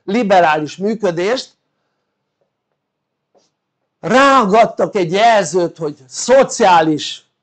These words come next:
háló, ezt aggatták rá, hogy ez a szociális háló, hogy az emberek, a dolgozó emberek eltartják a nem dolgozókat. Ez a szociális háló alapelve.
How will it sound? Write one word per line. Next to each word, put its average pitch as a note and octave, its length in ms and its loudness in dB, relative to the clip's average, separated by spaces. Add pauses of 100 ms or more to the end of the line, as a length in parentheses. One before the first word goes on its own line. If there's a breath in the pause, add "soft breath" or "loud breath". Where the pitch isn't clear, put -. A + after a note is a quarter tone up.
(280)
háló, F3+ 720 0 (1600)
ezt G#3+ 340 -2
aggatták D#3 560 -10
rá, D3+ 280 -8
hogy E3+ 160 -8
ez F#3 140 -6
a G3 80 -4
szociális E3 640 -2
háló, C#3+ 540 -12 (480)
hogy F#3 140 -2
az G3+ 140 -2
emberek, G#3 640 0 (880)
a E3+ 120 -6
dolgozó G3 500 2
emberek B3+ 460 -4
eltartják G3 640 -2
a A3+ 40 -4
nem F#3 200 -4
dolgozókat. D3 640 -12 (1040)
Ez F3+ 160 -10
a A#3 100 2
szociális G#3 600 -2
háló D#3 340 -10
alapelve. C#3+ 600 -12